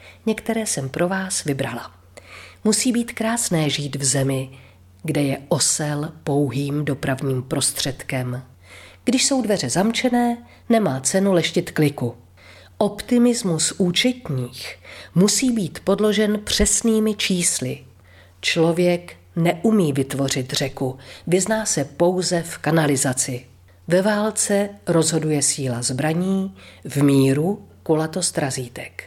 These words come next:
Bylo by bláhové očekávat pomocnou ruku od prodejců rukavic.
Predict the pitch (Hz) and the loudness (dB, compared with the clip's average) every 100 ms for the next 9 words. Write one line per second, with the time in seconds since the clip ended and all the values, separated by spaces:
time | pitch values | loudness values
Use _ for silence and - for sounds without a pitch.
0 | - - - - - - - - 226 240 | -20 -20 -20 -20 -20 -20 -20 -2 4 4
1 | 226 185 170 208 214 196 185 175 175 165 | 4 2 4 4 4 2 2 2 4 2
2 | 160 175 185 - 165 156 147 - 180 185 | 2 0 -2 0 0 0 -2 0 2 2
3 | 185 - 131 135 165 165 170 165 185 175 | 0 0 0 0 0 0 -4 -2 -2 -2
4 | - 170 147 143 - 143 139 139 127 131 | -2 -2 0 0 -2 -2 -2 -2 -4 -6
5 | 131 - | -6 -6